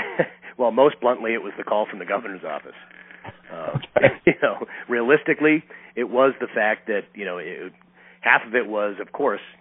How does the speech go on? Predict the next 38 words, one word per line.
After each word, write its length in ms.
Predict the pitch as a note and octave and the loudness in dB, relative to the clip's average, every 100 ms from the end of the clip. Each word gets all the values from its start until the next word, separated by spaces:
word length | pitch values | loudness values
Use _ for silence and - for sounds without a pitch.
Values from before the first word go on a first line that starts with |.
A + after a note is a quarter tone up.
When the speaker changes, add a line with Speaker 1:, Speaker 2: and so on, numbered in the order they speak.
| _ - | _ -8
Speaker 1:
public 260 | G#2+ F#2+ F2+ | -6 -6 -6
safety 360 | A2 A2+ - E2+ | -4 -4 -6 -10
and 100 | E2+ | -8
the 40 | |
fact 260 | - F2+ - | -4 -4 -4
that 120 | D2+ | -10
when 140 | E2+ F2+ | -12 -8
nobody 360 | G#2+ A2 F#2+ | -4 -4 -6
really 280 | F#2 F#2+ F2 | -8 -8 -8
quite 340 | - G2 F#2 | -6 -6 -6
knew 140 | E2+ F#2 | -8 -12
what 220 | E2+ F2+ | -10 -10
we 100 | F2 | -12
were 80 | D#2+ | -16
dealing 320 | D#2+ F2 A2+ | -12 -8 -4
with 120 | A#2+ A#2+ | -6 -4
yet. 160 | B2+ - _ _ - _ - | -4 -4 _ _ -20 _ -20
Um, 180 | - F2+ | -12 -10
but, 80 | G#2 | -4
you 80 | A2+ | 2
know, 120 | A#2+ | 2
again, 220 | G#2 A2+ G2 | 2 -2 -2
public 280 | C#3 C#3 - | -2 -4 -6
perception 440 | B2 A#2+ A#2 G2+ | -6 -4 -4 -6
is 100 | E2+ D#2 | -12 -4
very 200 | F#2+ G2 | -2 -2
important 400 | F2 F#2 - - | -6 -12 -14 -14
to 120 | B1+ | -14
us, 100 | A1 | -14
and 100 | - | -14
we 100 | D#2 | -16
don't 200 | D2+ E2+ | -12 -10
wanna 160 | F2+ E2+ | -10 -12
be 140 | D#2 D2+ - | -14 -14 -12
seen 240 | F#2 F2 | -10 -10
as, 280 | C2 D2+ D#2 - - - | -12 -12 -12 -18 -20 -18
uh, 40 | E2+ D#2 | -16 -14
as 40 | D#2 | -14